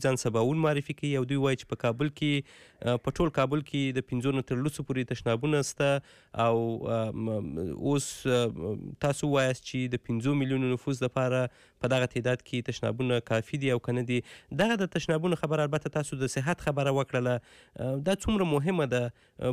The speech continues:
په، په ډېرو هیوادونو کې دغه شان خو، آه، م-، م-، یعنې تشنابونه هر ځای شته و، آه، څوک کولی شي چې ورته ولاړ شي. مګر په افغانستان کې په ډېرو ځایونو کې، په لویو ښارونو کې، په کابل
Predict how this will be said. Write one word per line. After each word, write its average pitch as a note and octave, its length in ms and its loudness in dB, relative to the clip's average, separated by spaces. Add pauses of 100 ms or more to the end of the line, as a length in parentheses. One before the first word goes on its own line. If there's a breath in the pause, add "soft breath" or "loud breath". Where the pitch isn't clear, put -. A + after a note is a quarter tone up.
(120)
په، C#3 140 2
په D#3 160 -4
ډېرو D#3+ 280 0
هیوادونو C#3+ 360 2
کې C#3+ 320 -2
دغه C3+ 180 2
شان C#3 360 0
خو، C#3 140 0 (180)
آه، A#2 360 -2
م-، A2+ 200 -2
م-، A#2+ 320 -2
یعنې A#2+ 300 2
تشنابونه B2+ 480 0
هر B2 160 0
ځای C#3 240 0
شته C3 220 -2
و، B2 120 -2 (160)
آه، - 640 -8
څوک - 180 -4
کولی B2 280 4
شي B2 60 -2
چې - 160 -8
ورته A#2 180 -2
ولاړ B2+ 200 2 (100)
شي. C3 220 -4
مګر B2+ 220 0
په D#3 120 0
افغانستان D3+ 340 0
کې D#3+ 340 -6
په C#3+ 60 0
ډېرو D#3 220 0 (100)
ځایونو E3 340 0
کې، A#2+ 120 -2 (380 loud breath)
په C3 140 0
لویو G3 240 2
ښارونو D3 400 0
کې، B2+ 240 -4
په - 20 0
کابل B2+ 340 0